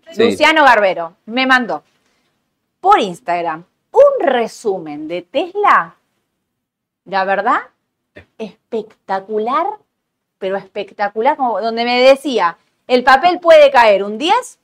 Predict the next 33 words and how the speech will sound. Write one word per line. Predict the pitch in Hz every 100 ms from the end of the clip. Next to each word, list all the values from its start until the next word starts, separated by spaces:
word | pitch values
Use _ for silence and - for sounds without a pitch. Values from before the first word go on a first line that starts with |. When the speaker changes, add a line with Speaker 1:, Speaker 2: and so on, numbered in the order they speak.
| _ -
Speaker 2:
o | 220 226
puede | 262 247
subir | 240 202 214 202
un | 202
diez", | 285 339
y | 220
me | 196
puso | 180 226 220
todos | - 269 269 254 262
los | 202
fundamentos | - 190 180 180 196 233 254 254 262 - _ _ _ -
Speaker 1:
Ujú. | 110 110 101 95
Speaker 2:
espectacular. | _ 175 165 185 175 185 190 175 160 170 _ _ _ _ _ _
Lo | 202
podría | 302 392 453 220
compartir, | 196 175 170 175 170
por, | 185 185
si, | 185 180
si | - 196 190
querés, | 180 160 220 220 196
Luciano, | 160 151 - 117 113 104 269 -
Speaker 1:
Sí. | _ _
Speaker 2:
podría | - 196 202 294 233 170
compartirlo | 175 165 175 160 - 180 165 160
acá | 180
en | 175
Speaker 1:
Mm. | 175
Speaker 2:
el | 160
chat | - 240 -
para | - 170 165
todos | 165 170 170
los | 165 156
seguidores. | 156 156 165 180 175 165 -